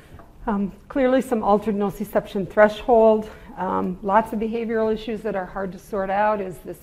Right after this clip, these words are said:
fear of withdrawal? Is it mental health? Is it pseudo addiction? You know, why, why are people acting out? Is it just the confusion and inconsistency that we end up providing through our healthcare system?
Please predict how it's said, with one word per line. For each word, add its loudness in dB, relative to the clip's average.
fear -2
of -8
withdrawal? 0
Is -6
it -10
mental -6
health? 10
Is -4
it -4
pseudo 2
addiction? 0
You -4
know, -2
why, 8
why 2
are 6
people -6
acting -4
out? -2
Is -4
it -4
just -2
the -6
confusion -6
and -8
inconsistency -8
that -4
we -2
end -2
up -4
providing 0
through -4
our 0
healthcare -4
system? -12